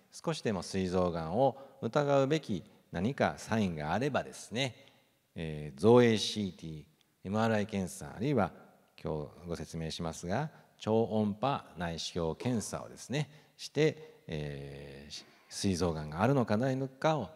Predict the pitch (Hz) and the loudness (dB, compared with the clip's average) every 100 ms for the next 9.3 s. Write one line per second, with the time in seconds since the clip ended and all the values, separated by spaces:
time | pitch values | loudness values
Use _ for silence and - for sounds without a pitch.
0 | - - - - 87 73 - 82 - - | -14 -4 -2 0 -2 -4 -6 -8 -12 -16
1 | - _ _ - 73 73 76 127 139 - | -16 _ _ -12 -12 -10 -6 -6 -6 -12
2 | _ 82 78 - 95 73 67 - - - | _ -14 -10 -6 -4 -6 -10 -14 -14 -14
3 | - _ - - _ _ 98 110 113 110 | -16 _ -20 -20 _ _ 2 2 4 2
4 | 104 127 120 - 135 139 143 139 131 135 | 0 -2 -2 2 4 4 4 4 4 4
5 | 151 151 - - 82 80 87 78 76 - | 0 0 -10 -2 0 2 2 0 -2 -8
6 | 69 69 - - - - _ _ 139 135 | -10 -12 -14 -14 -16 -20 _ _ -4 -2
7 | - 143 123 - 98 110 131 151 151 151 | 2 2 2 -2 2 6 6 8 6 4
8 | 160 156 - 135 131 131 151 131 95 - | 2 0 0 2 2 2 6 6 6 0
9 | 95 107 | -2 -2